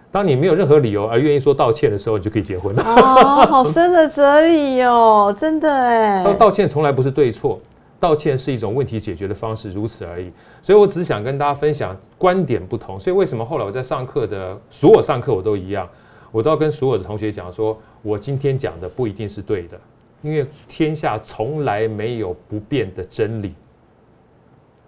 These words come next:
Speaker 1: 我讲的只是其中一个观点跟角度，而今天所有上课的过程，我也想请大家注意一件事情：我在好哥的课程里面没有对错，只有角度。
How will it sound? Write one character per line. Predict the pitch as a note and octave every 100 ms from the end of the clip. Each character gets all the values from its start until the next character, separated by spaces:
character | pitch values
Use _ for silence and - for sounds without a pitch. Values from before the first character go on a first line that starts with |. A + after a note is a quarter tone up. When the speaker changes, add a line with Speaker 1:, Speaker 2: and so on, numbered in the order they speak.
| _
Speaker 1:
我 | A2+ D3
讲 | D#3+ B2 F2
的 | E2+
只 | F#2+ -
是 | C#3
其 | C3 A2+
中 | G#2 A#2+
一 |
个 | G#2+
观 | G2+ A#2 A2+
点 | G#2 E2+
跟 | G#2 G2
角 | G2+ D#2+
度， | E2+ G2 - _ _
而 | - A#2
今 | D#3
天 | D3 D#3
所 | D3+ B2
有 | G#2+
上 | - A#2
课 | G#2+ A2+
的 |
过 | G2 A#2
程， | G2 E2+ D#2 _ _ _
我 | - B2
也 |
想 | B2+ A2
请 | -
大 | F2+ G#2
家 | F#2+ G2
注 | G2 G2+
意 |
一 | F#2+
件 | F#2+
事 | F2+ G#2
情： | - G2 _ _
我 | - G2
在 | A#2 B2
好 | -
哥 | F2 B2
的 |
课 | G#2+ -
程 | G#2 F2
里 | F#2
面 | G2+ F2+
没 | F#2+ G2 A2+
有 | F#2
对 | F2+ A2+ G2
错， | - G#2 F2+ _ _ _
只 | - - G#2 A2
有 | F#2 G2
角 | G2+ E2+
度。 | -